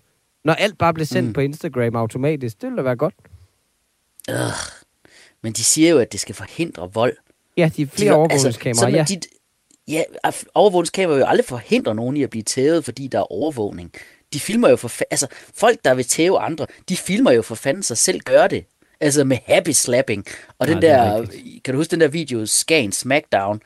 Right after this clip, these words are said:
Speaker 1: Ja, ja,
Speaker 2: Med ham
Speaker 1: ja.
Speaker 2: der, der, der siger, "Filmer du? Fedt." Så film lige det her. Og så går han hen og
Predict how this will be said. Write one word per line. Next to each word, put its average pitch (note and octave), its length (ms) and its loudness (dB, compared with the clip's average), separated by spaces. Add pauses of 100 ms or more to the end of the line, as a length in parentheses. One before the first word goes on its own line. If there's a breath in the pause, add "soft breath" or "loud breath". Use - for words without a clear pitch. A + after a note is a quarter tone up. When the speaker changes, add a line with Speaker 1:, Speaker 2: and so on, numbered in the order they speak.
(120)
Speaker 1:
Ja, B2+ 120 0
ja, A2+ 60 0
Speaker 2:
Med - 80 2
ham C#3 160 2
Speaker 1:
ja. D3+ 120 4
Speaker 2:
der, B2 120 6
der, A2 360 0
der G#2+ 160 -4
siger, A#2 220 -4 (260 loud breath)
"Filmer A#3+ 320 4
du? A2 140 0
Fedt." E3+ 300 2
Så - 140 -2
film E3+ 220 0
lige D#3+ 140 6
det D#3+ 120 2
her. C3 220 2
Og - 100 -12
så - 120 -6
går C3 80 4
han B2 80 -2
hen C3+ 120 -2
og G2+ 140 -2